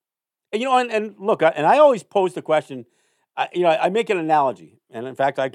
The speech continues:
<laughs> I, I had a caller a couple of weeks ago who got mad 'cause I made the analogy. Uh, I, I said, "Well, what if you had a team that was trying to honor black people?" You know, without even getting into the debate, what would you call the team? What would the, the mascot or logo or the,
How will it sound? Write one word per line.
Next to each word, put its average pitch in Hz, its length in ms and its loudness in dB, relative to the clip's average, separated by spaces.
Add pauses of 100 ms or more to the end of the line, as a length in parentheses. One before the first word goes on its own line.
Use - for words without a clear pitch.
<laughs> - 100 -10
I, 160 140 -2 (160)
I 151 200 -6
had 139 100 0
a 147 40 -4
caller 139 380 -2
a 131 40 -8
couple 135 220 -6
of 120 60 -8
weeks 131 160 -12
ago 110 200 -8
who 107 60 -10
got 107 160 -6
mad 113 240 -6
'cause 110 100 -10
I 101 40 -8
made 104 180 -14
the 98 100 -16
analogy. 98 440 -12 (120)
Uh, 107 100 -20 (340)
I, 131 280 -8
I - 20 0
said, 151 180 -8
"Well, 165 140 -2
what 180 200 -4
if 247 80 -14
you 262 40 -4
had 233 100 -6
a 151 40 -16
team 196 240 -12
that 160 160 -10 (280)
was 131 120 -10
trying 190 320 -8
to 165 60 -8
honor 151 220 -8
black 139 300 -10
people?" - 360 -20 (1040)
You 117 80 -10
know, 127 80 -8
without 185 340 2
even 180 160 -6
getting 202 300 0
into 135 180 -6
the 120 100 -12
debate, 151 520 -6 (480)
what - 100 -4
would 254 100 -8
you - 60 -18
call 277 300 4
the 254 60 -8
team? 87 380 -18 (640)
What 156 200 -4
would 262 100 -6
the, 131 400 -10
the - 20 -8
mascot 123 680 -6
or 104 80 -10
logo 165 440 -2
or 98 320 -8
the, 98 280 -20